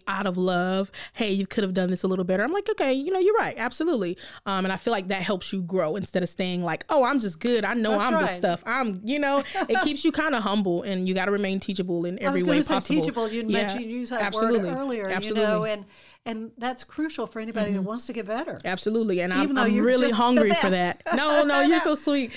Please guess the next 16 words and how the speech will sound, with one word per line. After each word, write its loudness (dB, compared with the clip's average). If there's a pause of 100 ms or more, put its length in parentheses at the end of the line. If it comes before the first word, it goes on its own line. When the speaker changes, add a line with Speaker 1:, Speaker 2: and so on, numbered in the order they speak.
(220)
Speaker 1:
Um, 2
no, 2
I, 0
I -2
don't. 0
I'm -4
humbled 2
and 0
thankful. -2
Um, -2
but -2
I -2
really, 0 (280)
I -2
just -4
wanna, 0